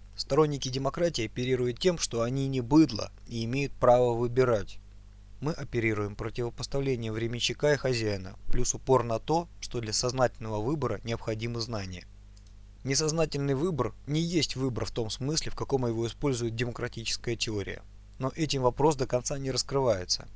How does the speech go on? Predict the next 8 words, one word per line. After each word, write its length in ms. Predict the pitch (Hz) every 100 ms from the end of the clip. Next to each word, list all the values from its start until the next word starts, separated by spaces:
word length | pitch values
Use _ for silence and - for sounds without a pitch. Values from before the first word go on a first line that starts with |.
| -
Демократия 540 | 120 127 135 127 -
невозможна 560 | 120 120 120 120 113 113
ни 220 | - 139
в 80 | 156
советском, 560 | - 113 104 - - 117 -
ни 160 | 127
в 80 | 156
западном, 560 | 139 107 - 101 95